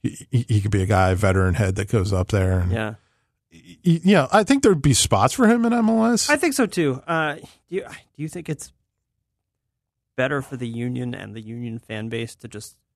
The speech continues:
Speaker 2: say their, their, their goodbyes
Speaker 1: Yes.
Speaker 2: and, and
Speaker 1: Yes.
Speaker 2: let it, let
Speaker 1: Yes.
Speaker 2: it go? I think it is.
Speaker 1: I, unless he comes back for, like, a, significantly less money.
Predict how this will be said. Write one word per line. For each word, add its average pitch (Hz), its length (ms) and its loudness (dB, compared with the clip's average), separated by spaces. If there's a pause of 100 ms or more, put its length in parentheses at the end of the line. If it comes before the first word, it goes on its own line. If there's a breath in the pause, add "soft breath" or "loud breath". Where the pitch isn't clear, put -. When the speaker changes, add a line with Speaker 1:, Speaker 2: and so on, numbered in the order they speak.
(160)
Speaker 2:
say 107 240 -12
their, 104 220 -12 (200)
their, 110 220 -16 (100)
their 113 120 -12
goodbyes 110 640 -10
Speaker 1:
Yes. 113 220 0
Speaker 2:
and, 110 180 -18
and 107 320 -14
Speaker 1:
Yes. 101 260 -8
Speaker 2:
let 117 200 -8
it, 117 100 -10 (220)
let 113 100 -4
Speaker 1:
Yes. 117 100 -8
Speaker 2:
it - 40 -14
go? 117 220 -8 (580)
I 123 40 -18
think 117 180 -16
it 95 80 -10
is. 90 160 -8
Speaker 1:
I, 127 180 4
unless 127 300 4
he 135 80 2
comes 117 240 2
back 101 240 2
for, 113 140 -2
like, 92 240 -2 (1300)
a, 92 120 -6 (500)
significantly 107 1160 0
less 92 300 0
money. 92 160 -2